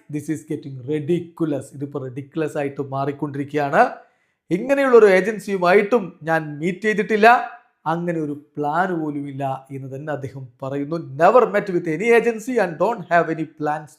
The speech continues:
to" എന്ന് തന്നെ അദ്ദേഹം പറയുകയാണ്. നോക്ക്, ആ വാർത്തയിൽ അവർ കൊടുത്തിരുന്നത് ആൻഡ്രു ഡില്ലൻ, ആ, അതുപോലെ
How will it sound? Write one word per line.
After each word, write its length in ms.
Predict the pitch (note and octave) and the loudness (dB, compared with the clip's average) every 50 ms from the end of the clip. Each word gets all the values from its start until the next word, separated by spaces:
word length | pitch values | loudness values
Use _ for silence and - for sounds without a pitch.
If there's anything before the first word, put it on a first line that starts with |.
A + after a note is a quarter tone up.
| _ _ | _ _
to" 320 | _ - E3+ F#3+ F#3+ F3 - - _ _ _ _ _ _ _ D3+ | _ -10 -8 -8 -8 -8 -10 -12 _ _ _ _ _ _ _ -6
എന്ന് 400 | D#3 D#3+ D#3+ D#3 D#3 D3+ D3 C#3 | -2 -2 -2 -2 -2 -4 -4 -4
തന്നെ 180 | C#3 D3 D3+ | -4 -6 -6
അദ്ദേഹം 340 | D3 C#3 C#3 A#2+ C#3 C#3 C3+ | -6 -6 -6 -8 -8 -8 -6
പറയുകയാണ്. 380 | C#3 C#3 C#3+ C#3+ C#3 C#3 C3+ D3 | -4 -4 -4 -4 -6 -6 -8 -8
നോക്ക്, 160 | D#3+ D#3 G#3+ | -4 0 2
ആ 140 | G3+ F#3+ A3 | 2 4 4
വാർത്തയിൽ 480 | A3+ G3 F3 F3+ F#3+ F#3 - B3 A#3+ | 6 6 6 6 4 4 2 2 4
അവർ 160 | A#3 A3+ A#3 | 4 4 2
കൊടുത്തിരുന്നത് 600 | A3 G#3 G#3 F#3 F3 - A#3 G#3+ G3 E3+ D3+ D#3+ F3 G#3 - _ _ _ _ _ _ _ _ _ - | 2 0 -2 -4 -4 -4 -4 -4 -2 0 2 2 0 0 -2 _ _ _ _ _ _ _ _ _ -8
ആൻഡ്രു 240 | C#3+ D#3+ F3+ G3+ F3+ | -6 -6 -4 0 0
ഡില്ലൻ, 380 | G3 F#3+ G3 A3 A3 G#3 G3+ - - - | 0 2 4 4 2 2 0 -10 -8 -4
ആ, 80 | E3+ D#3+ D#3 D#3 D#3 D#3 D3+ D3+ - - | -2 0 0 2 0 0 -2 -4 -6 -6
അതുപോലെ 380 | - D#3 D#3 D#3 D#3+ D#3 D#3+ | -6 -4 0 0 2 2 2